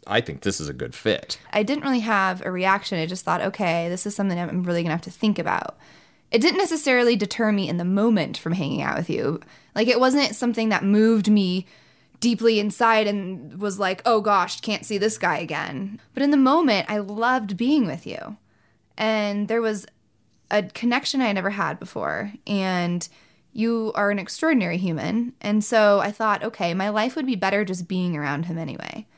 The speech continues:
Speaker 2: So I thought, "I'm just gonna run with it." So it's been
Speaker 1: Yeah.
Speaker 2: a year and a half
Speaker 1: Yeah, coming
Speaker 2: that
Speaker 1: up
Speaker 2: we've
Speaker 1: on two
Speaker 2: been
Speaker 1: years.
Speaker 2: together. And we, I met the kids right away. I moved in within two months. Well, because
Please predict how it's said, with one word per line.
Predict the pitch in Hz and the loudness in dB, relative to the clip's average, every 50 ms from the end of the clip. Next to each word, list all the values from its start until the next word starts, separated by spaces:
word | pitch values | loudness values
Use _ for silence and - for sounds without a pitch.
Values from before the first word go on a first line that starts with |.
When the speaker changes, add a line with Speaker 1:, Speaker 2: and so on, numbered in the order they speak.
| _ _ _ _ _ _ _ _ _ _ _ | _ _ _ _ _ _ _ _ _ _ _
Speaker 2:
So | - - 247 240 233 | -2 2 4 4 6
I | 226 226 | 4 4
thought, | - 247 214 - - | 4 2 2 2 2
"I'm | 220 247 | 2 0
just | 269 262 - | 0 0 0
gonna | 339 359 | 0 2
run | 359 339 359 466 | 2 2 4 4
with | 359 247 - - | 4 4 2 0
it." | 69 67 69 - - _ _ _ _ _ - - | -2 -2 -4 -4 -6 _ _ _ _ _ -12 -10
So | - - 254 | -8 -6 -6
it's | 226 214 | -4 -2
been | 262 254 254 247 | 0 0 0 2
Speaker 1:
Yeah. | 233 - 214 208 190 175 196 | 2 2 2 2 2 0 0
Speaker 2:
a | |
year | 220 233 247 | -2 -2 0
and | 262 254 | 0 -2
a | 254 | -2
half | - - 233 220 208 190 175 170 190 208 - - - - - - _ _ _ _ - | -4 -6 -4 -4 -2 0 0 0 -2 -4 -6 -10 -18 -20 -20 -20 _ _ _ _ -2
Speaker 1:
Yeah, | 98 104 | -2 -2
coming | - - 104 104 110 117 | 0 0 -2 0 0 2
Speaker 2:
that | 123 127 | 0 0
Speaker 1:
up | 95 | 0
Speaker 2:
we've | 120 117 | 0 0
Speaker 1:
on | 101 101 | 0 0
two | 101 101 | 0 0
Speaker 2:
been | 98 110 | 0 0
Speaker 1:
years. | 120 123 113 - | 0 0 -2 -2
Speaker 2:
together. | 202 185 185 185 170 165 160 160 165 185 208 - - - - - - | -4 -4 -4 -4 -2 -2 -2 -4 -4 -6 -8 -12 -18 -20 -20 -10 -6
And | 226 233 240 | -4 -2 0
we, | 247 247 247 240 240 247 _ _ _ _ _ _ - | 0 2 0 0 -2 -4 _ _ _ _ _ _ -8
I | 202 214 | -4 -2
met | 220 233 233 240 - | 0 0 0 0 -2
the | 277 262 | -4 -4
kids | - 269 262 233 208 220 | -2 0 0 0 0 2
right | 226 220 214 208 | 2 4 4 4
away. | 202 202 202 196 196 190 190 190 185 185 - | 4 4 4 4 4 4 4 4 2 2 2
I | - 170 170 | 0 -2 -2
moved | 175 175 175 175 165 165 180 - 240 | -2 -2 -2 -4 -6 -6 -6 -2 0
in | 247 254 247 | 2 2 2
within | 247 254 240 233 220 220 220 214 | 2 0 0 0 0 0 0 0
two | - 233 220 220 | 0 0 2 2
months. | 214 202 190 190 185 185 185 180 185 208 - | 4 4 4 2 2 0 0 0 -2 -2 -2
Well, | 320 359 | 2 2
because | 440 - 440 403 427 | 2 2 2 0 -2